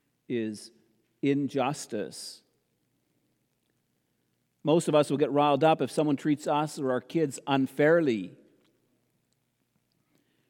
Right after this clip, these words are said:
In America, we now have the Black Lives Matters movement,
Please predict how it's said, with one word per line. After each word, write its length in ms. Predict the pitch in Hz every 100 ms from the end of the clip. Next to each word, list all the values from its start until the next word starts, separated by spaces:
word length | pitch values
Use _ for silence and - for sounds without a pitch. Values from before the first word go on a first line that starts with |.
| _ _
In 60 | 117
America, 400 | 117 143 139 139
we 80 | 127
now 160 | 135 131
have 240 | 127 123
the 120 | 127
Black 440 | 110 131 135 139 135
Lives 500 | 135 135 135 120 131
Matters 540 | 127 147 127 110 -
movement, 580 | 127 127 120 113 107